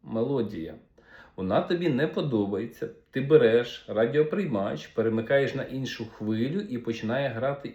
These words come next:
інша мелодія, яка тобі подобається. Зрозуміла, що це за процес такий відбувається? Оцей радіоприймач, який є в автомобілі,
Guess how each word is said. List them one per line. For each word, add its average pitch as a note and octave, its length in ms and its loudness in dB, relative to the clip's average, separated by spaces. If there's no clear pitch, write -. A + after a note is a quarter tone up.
інша C#3+ 420 -2
мелодія, B2 540 0
яка F#2 260 -4
тобі C#3 240 -10
подобається. A#2+ 680 -6
Зрозуміла, C3 680 0
що - 220 -6
це A#2+ 160 -6
за A2+ 100 -2
процес A#2+ 440 -2
такий - 320 -12
відбувається? F#2 720 -6
Оцей D3+ 440 2
радіоприймач, D3 840 4
який A2+ 340 -4
є A#2 120 2
в A2+ 100 -2
автомобілі, G#2+ 840 -4